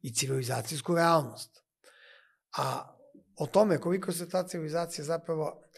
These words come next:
na ekonomskom smislu raspada, vidimo, e, kroz nekoliko pratećih stvari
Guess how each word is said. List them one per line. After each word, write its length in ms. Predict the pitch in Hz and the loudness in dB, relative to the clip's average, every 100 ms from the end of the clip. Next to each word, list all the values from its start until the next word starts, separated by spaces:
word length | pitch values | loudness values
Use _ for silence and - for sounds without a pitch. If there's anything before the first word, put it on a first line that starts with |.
| - - | -20 -6
na 120 | 151 | 0
ekonomskom 600 | 170 175 180 151 131 143 | 0 0 -2 -2 -6 -10
smislu 340 | 117 165 165 | -6 -6 -2
raspada, 420 | 151 156 - 175 151 | -2 -2 -2 -2 -2
vidimo, 500 | 156 190 190 127 - - - - | -4 -2 0 -2 -4 -16 -20 -10
e, 60 | 135 - - _ - | -8 -6 -10 _ -8
kroz 240 | 170 151 | -4 -2
nekoliko 460 | 160 202 214 196 180 | -2 -2 -2 -4 -4
pratećih 840 | 185 190 185 165 - 120 - - | 0 0 0 -8 -8 -10 -16 -16
stvari 540 | - - 156 165 131 | -10 -2 4 6 6